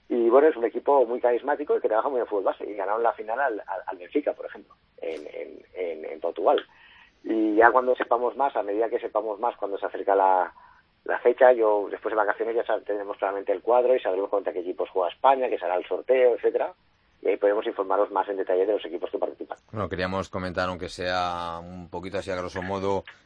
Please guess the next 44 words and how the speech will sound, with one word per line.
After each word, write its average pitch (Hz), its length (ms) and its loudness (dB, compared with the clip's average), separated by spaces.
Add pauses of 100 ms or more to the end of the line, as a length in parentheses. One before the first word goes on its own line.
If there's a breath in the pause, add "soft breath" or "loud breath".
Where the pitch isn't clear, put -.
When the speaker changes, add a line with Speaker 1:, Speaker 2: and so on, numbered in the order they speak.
(100)
Speaker 2:
eh, 90 220 -14
cómo 92 200 -6
va 92 80 0
a 87 40 -4
ser 92 160 -8
esa 90 380 -4
fase 87 240 -8
final 87 280 -8
de 85 100 -6
la 82 320 -6
Danone 87 340 -8
Nation 90 340 -8
Cup, 131 280 0
y 85 220 -18
ya 82 140 -8
que, 90 140 -8 (320)
eh, 76 60 -14
además, 82 500 -10
eh, 82 180 -10
Carlos 85 320 -10
se 85 100 -10
va 85 100 -6
de 82 60 -6
vacaciones, 87 560 -8 (460 soft breath)
pues 90 220 -10
en 85 120 -12
este 87 220 -10
último 87 440 -8
contacto 82 440 -8
antes 85 260 -10
ya 82 160 -6
de, 80 320 -10
de 85 140 -10
la 82 100 -4
vuelta 87 380 -2
de, 82 500 -8 (220)
no 104 160 -8
sé 143 120 -6
si 139 100 -4
merecidas 98 480 -4
o 90 60 -8
no 87 80 -4
vacaciones, 82 500 -4
pero 78 300 -10